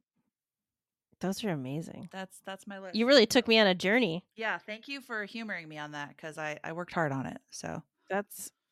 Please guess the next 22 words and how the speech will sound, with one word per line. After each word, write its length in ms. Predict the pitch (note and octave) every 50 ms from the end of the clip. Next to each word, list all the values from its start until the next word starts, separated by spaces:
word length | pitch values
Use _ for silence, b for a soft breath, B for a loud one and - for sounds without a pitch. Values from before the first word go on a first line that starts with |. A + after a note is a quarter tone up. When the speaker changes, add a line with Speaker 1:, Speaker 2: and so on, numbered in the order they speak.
| _ _ _ _ _ _ _ _ _ _ _ _ _ _ _
Speaker 1:
wow. 460 | E3 D#3+ D3+ D3 E3+ D#3+ C3+ C3 C#3+ - _ _ _ _
Speaker 2:
Yeah. 240 | - F3+ E3 D#3 D3 D3 - _ _ _ _ _ _ _ _ _ _ _ _ _ _ _ _ _ _ _ _ _ _ _ _ _ _ _ _ _ _ _ _ _ _ _ - _ _ _ _
Where, 340 | - G3 F#3 F#3+ G3 G3+ G#3+
Speaker 1:
The 80 | G#3+ A3
t-, 60 | G#3+
Speaker 2:
uh, 180 | G#3 G3+ G3 G3 -
Speaker 1:
yeah. 160 | - E3+ F3 E3+ E3+ _ _ _ _ _ _ _ _
Speaker 2:
where 160 | _ G3 G3+ G3
to 160 | - - G#3
next? 300 | G3+ G#3 F#3 D3+ - -
Speaker 1:
I'm, 80 | F3+ - - _ _ _ _ _ _ -
I'm 140 | F#3 F#3+ F#3+
absorbing 500 | F3 E3 D#3 - D#3+ D#3+ D#3 D#3+ D3+ D3+
it. 140 | D#3+ - - _ -
Speaker 2:
<laughs> 380 | B3+ - D4+ D#4+ G4 G#4+ - -
Take 280 | - - G3+ G3 -
it 80 | G#3 F#3
in, 160 | F#3+ F#3 F3
baby. 300 | D3+ D3+ C#3+ C#3 C#3+ C#3
Take 280 | - - - D#3 D3 -
it 80 | D#3
in. 260 | D3+ C#3 C3+ B2+ B2